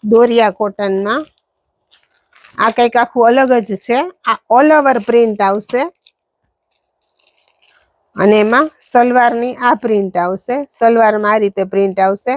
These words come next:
આ દોરિયો કોટન છે, આ વીવિંગમાં જ આવશે. જે દોરિયો કોટન છે, ઘણાને લોકોને એવું હોય કે ભાઈ આ દોરો ખેંચાઈ જશે, એવું નથી. આ વીવિંગમાં જ આવે દોરો.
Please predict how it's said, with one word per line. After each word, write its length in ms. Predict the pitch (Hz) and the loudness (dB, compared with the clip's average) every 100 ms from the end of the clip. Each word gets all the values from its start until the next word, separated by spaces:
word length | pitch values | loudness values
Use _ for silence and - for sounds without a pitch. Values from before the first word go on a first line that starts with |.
| - _ _ _ - - | -8 _ _ _ -8 -2
આ 100 | 220 | 2
દોરિયો 460 | 214 262 294 294 | 4 4 4 2
કોટન 500 | 269 226 214 208 208 | 0 -2 -2 -4 -4
છે, 220 | 196 233 254 320 _ _ _ _ | -6 -8 -8 -8 _ _ _ _
આ 100 | - | -2
વીવિંગમાં 640 | 220 233 254 330 320 311 302 | 0 2 4 4 4 2 2
જ 80 | 220 | 2
આવશે. 400 | 202 196 - 185 _ _ _ _ _ _ _ _ _ _ _ _ - | 0 -2 -10 -18 _ _ _ _ _ _ _ _ _ _ _ _ -2
જે 100 | 208 | 2
દોરિયો 360 | 214 226 247 | 4 4 2
કોટન 400 | 240 254 269 269 | 2 0 0 -2
છે, 140 | 247 269 226 _ | 0 0 0 _
ઘણાને 380 | 240 247 262 262 | -2 0 0 2
લોકોને 360 | 262 247 254 269 | 0 0 0 0
એવું 120 | 262 | 4
હોય 160 | 220 | 2
કે 120 | 202 214 | 2 2
ભાઈ 200 | 254 233 | 4 4
આ 120 | 220 | 4
દોરો 320 | 226 240 240 | 4 4 2
ખેંચાઈ 400 | 233 254 254 254 | 0 -2 0 -2
જશે, 280 | 240 240 220 | 0 -2 -2
એવું 220 | 233 254 | -4 -4
નથી. 320 | 247 226 247 277 _ - _ - | -6 -6 -8 -10 _ -20 _ -2
આ 120 | 214 | 2
વીવિંગમાં 600 | 214 240 294 285 269 240 | 4 4 2 2 2 2
જ 80 | 214 | 2
આવે 280 | 202 202 190 | 2 0 0
દોરો. 340 | 208 220 247 | 0 2 0